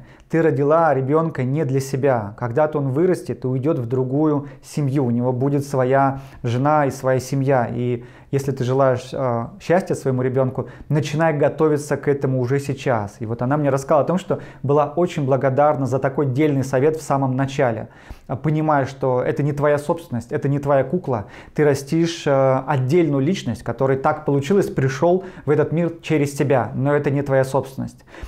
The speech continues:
И, к сожалению, чтобы это осознать, понять и сепарироваться, и, ну, быть готовым хотя бы к сепарации, нужна достаточная психологическая зрелость. Если ее нет, то ребенок это как моя рука, как моя собственность, я захочу согну,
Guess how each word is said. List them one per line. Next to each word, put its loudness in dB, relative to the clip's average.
И, -2
к -4
сожалению, 2
чтобы 2
это 2
осознать, 0
понять 0
и -4
сепарироваться, 0
и, -4
ну, 0
быть 2
готовым 2
хотя -2
бы -2
к -12
сепарации, -2
нужна -2
достаточная 0
психологическая -2
зрелость. -2
Если -2
ее 2
нет, 0
то 2
ребенок 2
это 2
как -6
моя 4
рука, 0
как -6
моя 2
собственность, -2
я 2
захочу 0
согну, 0